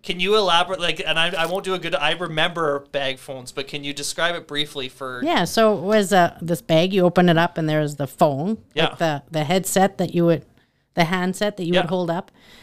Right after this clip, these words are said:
Speaker 2: and you'd plug it into your
Speaker 1: Like the
Speaker 2: cigarette
Speaker 1: car.
Speaker 2: lighter.
Speaker 1: Yes, in the car, right?
Speaker 2: In the
Speaker 1: Or
Speaker 2: car.
Speaker 1: Yeah, okay.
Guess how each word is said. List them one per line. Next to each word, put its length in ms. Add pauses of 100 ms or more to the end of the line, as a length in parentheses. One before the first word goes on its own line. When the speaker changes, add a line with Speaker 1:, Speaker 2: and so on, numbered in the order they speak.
(160)
Speaker 2:
and 80
you'd 180
plug 200
it 80
into 400
your 760
Speaker 1:
Like 100
the 80
Speaker 2:
cigarette 440
Speaker 1:
car. 40
Speaker 2:
lighter. 320
Speaker 1:
Yes, 280
in 120
the 80
car, 320
right? 160
Speaker 2:
In 100
the 100
Speaker 1:
Or 20
Speaker 2:
car. 360
Speaker 1:
Yeah, 200
okay. 240